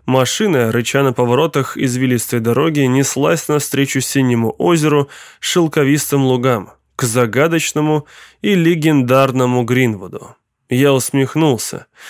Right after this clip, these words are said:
Что бы она там ни болтала, вечеринка сейчас наверняка в самом разгаре,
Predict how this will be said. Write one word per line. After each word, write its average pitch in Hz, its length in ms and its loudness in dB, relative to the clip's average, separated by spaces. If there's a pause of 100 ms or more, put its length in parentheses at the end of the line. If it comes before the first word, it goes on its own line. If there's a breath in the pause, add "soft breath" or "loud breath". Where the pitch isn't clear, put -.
(180 loud breath)
Что - 320 -2
бы 196 180 2
она 190 200 2
там 165 180 0
ни 156 100 2
болтала, 139 800 2
вечеринка 160 720 0
сейчас 143 540 -2
наверняка 135 640 0
в - 60 -8
самом 127 340 0
разгаре, 120 640 0